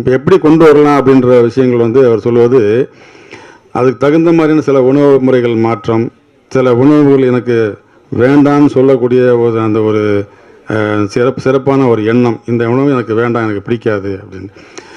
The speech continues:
அஹ், அதே போல நம்ம மூளை வந்து அதிகப்படியான கொழுப்புகளால் உருவாக்கப்பட்டிருக்கிறது. அந்த செயல்பாட்டுக்கு நம்ம சாப்பாட்டுல கொஞ்சம்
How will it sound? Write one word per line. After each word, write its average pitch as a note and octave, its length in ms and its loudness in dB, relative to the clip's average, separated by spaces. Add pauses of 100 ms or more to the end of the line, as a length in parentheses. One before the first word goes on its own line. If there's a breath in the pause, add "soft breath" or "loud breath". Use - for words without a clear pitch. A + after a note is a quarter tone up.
(560 loud breath)
அஹ், B2 180 -4
அதே C#3+ 220 4
போல C#3 540 2 (760 soft breath)
நம்ம C3 500 2 (260)
மூளை E3+ 420 2
வந்து D3 680 2 (640)
அதிகப்படியான E3 580 4
கொழுப்புகளால் D3 600 2
உருவாக்கப்பட்டிருக்கிறது. G#2+ 800 0 (880 loud breath)
அந்த C3 640 4
செயல்பாட்டுக்கு D#3 640 4
நம்ம C#3+ 240 4
சாப்பாட்டுல C#3 560 0
கொஞ்சம் C3 520 -2